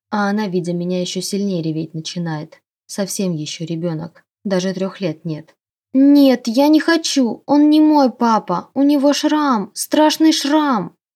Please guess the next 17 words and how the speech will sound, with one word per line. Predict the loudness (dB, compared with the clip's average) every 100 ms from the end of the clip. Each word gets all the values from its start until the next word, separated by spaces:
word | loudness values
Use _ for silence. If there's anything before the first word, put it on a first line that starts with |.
| _ _ _ _ _ _ _
«Малыш, | -6 -4 -2 -4 -8 -14 _ _ _
к | -4
маме | -2 -2 -4
отвезу. | -6 -8 -6 -8 -10 -14 _ _
Иди | -4 -2 -2
сюда». | -4 -6 -6 -8 -14 _ _ _ _
Перехватываю | -10 -8 -6 -6 -6 -6 -6 -4
девочку | -2 -2 -6 -8
на | -6 -4
руки, | -6 -8 -12 -14
сажусь | -10 -8 -8 -8 -12 -12
с | -8
ней. | -6 -6 -10 _ _ _ _
«Что | -14 -4 -4
по | -4
следам, | -6 -6 -4 -4 -6
Виктор? | -8 -10 -14 -14